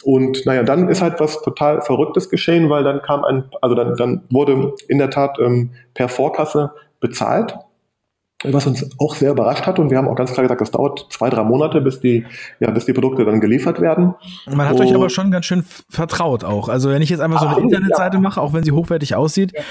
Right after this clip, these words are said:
Speaker 1: Ja.
Speaker 2: „Ja, gib mir mal dreitausend, gib mir mal zwölftausend Euro“, ähm, und dann wird schon was passieren. Hattet ihr denn da irgendwas so als Sicherheit? Also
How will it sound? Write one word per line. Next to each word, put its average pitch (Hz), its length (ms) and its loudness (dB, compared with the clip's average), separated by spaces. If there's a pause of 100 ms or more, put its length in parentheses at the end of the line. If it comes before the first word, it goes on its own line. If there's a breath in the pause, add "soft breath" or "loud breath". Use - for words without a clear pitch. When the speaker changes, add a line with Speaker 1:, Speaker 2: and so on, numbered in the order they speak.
(280 loud breath)
Speaker 1:
Ja. 175 260 0
Speaker 2:
„Ja, - 60 -8
gib 165 200 -2
mir 185 100 -2
mal 160 120 0
dreitausend, 165 520 0
gib 156 100 -2
mir 156 80 0
mal 139 280 -2
zwölftausend 165 600 0
Euro“, 151 440 0
ähm, 151 580 0
und 139 140 0
dann 135 120 0
wird 160 120 -2
schon 160 140 -2
was 135 140 -2
passieren. 147 560 -2 (400 loud breath)
Hattet 170 260 -2
ihr 180 100 0
denn 160 140 0
da 156 120 0
irgendwas 160 640 -2 (260)
so 147 340 2
als 127 800 -2
Sicherheit? 151 920 -2
Also 123 640 2